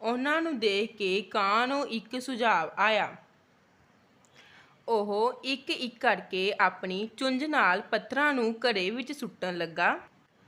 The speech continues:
ਕੁਝ ਦੇਰ ਇਸ ਤਰ੍ਹਾਂ ਕਰਨ ਨਾਲ ਘੜੇ ਦਾ ਪਾਣੀ ਉੱਪਰ ਆ ਗਿਆ। ਹੁਣ ਕਾਂ ਦੀ ਚੁੰਝ ਪਾਣੀ ਤੱਕ ਪਹੁੰਚ ਗਈ ਤੇ ਕਾਂ ਨੇ ਰੱਜ ਕੇ ਪਾਣੀ ਪੀਤਾ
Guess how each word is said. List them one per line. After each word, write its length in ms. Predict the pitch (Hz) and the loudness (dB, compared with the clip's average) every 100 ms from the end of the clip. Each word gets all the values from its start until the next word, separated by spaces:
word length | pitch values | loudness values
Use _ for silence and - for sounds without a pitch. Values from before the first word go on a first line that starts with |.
| _ _ _ _ | _ _ _ _
ਕੁਝ 300 | - 277 269 | -6 -6 -4
ਦੇਰ 440 | 294 262 190 180 226 | -4 -2 0 0 -2
ਇਸ 260 | - 285 | -2 -6
ਤਰ੍ਹਾਂ 300 | - - 311 | -6 -4 -4
ਕਰਨ 360 | 294 277 214 220 | -2 -2 0 0
ਨਾਲ 480 | 226 185 160 165 233 | 0 0 2 0 -2
ਘੜੇ 360 | - 262 220 | -2 2 4
ਦਾ 160 | 233 302 | 4 0
ਪਾਣੀ 560 | 311 240 180 175 202 254 | 0 0 0 -2 -4 -4
ਉੱਪਰ 460 | - 214 - 233 240 | -8 -8 -4 -2 2
ਆ 200 | 214 170 | 2 2
ਗਿਆ। 340 | 160 165 127 - _ _ - _ 277 | -2 -6 -6 -12 _ _ -20 _ -4
ਹੁਣ 160 | 302 | -4
ਕਾਂ 380 | 339 339 233 233 | -2 2 4 4
ਦੀ 160 | 254 294 | 0 -4
ਚੁੰਝ 520 | - 220 208 220 277 | -2 -4 -2 -2 -6
ਪਾਣੀ 480 | - 220 202 220 285 | 0 2 2 0 -2
ਤੱਕ 340 | 269 202 196 | 0 0 0
ਪਹੁੰਚ 480 | 240 202 214 254 285 | -4 -4 -2 -4 -4
ਗਈ 340 | 214 175 160 214 _ _ | -4 -4 -6 -16 _ _
ਤੇ 80 | 254 | -4
ਕਾਂ 440 | 254 247 214 220 | -2 2 4 4
ਨੇ 140 | 262 294 | 2 0
ਰੱਜ 340 | 262 180 165 | 2 0 -2
ਕੇ 280 | 214 196 196 | -6 -2 -2
ਪਾਣੀ 380 | 214 208 180 180 | 0 0 0 -4
ਪੀਤਾ 540 | 180 196 - 254 285 | -8 -8 0 0 0